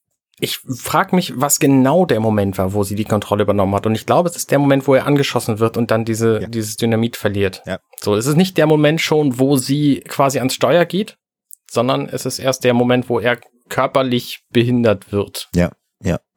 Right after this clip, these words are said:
Speaker 2: ja. Äh, ja, se-, sehe ich auch so.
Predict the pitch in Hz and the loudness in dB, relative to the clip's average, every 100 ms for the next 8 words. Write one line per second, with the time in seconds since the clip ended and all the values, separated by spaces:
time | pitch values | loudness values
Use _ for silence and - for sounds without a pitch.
0 | _ - 90 - _ _ _ _ _ 85 | _ -4 -4 -6 _ _ _ _ _ -8
1 | 87 104 92 101 101 101 101 98 104 - | -4 -2 0 0 0 -6 -4 0 0 0
2 | 78 - 78 87 | -2 -4 -10 -12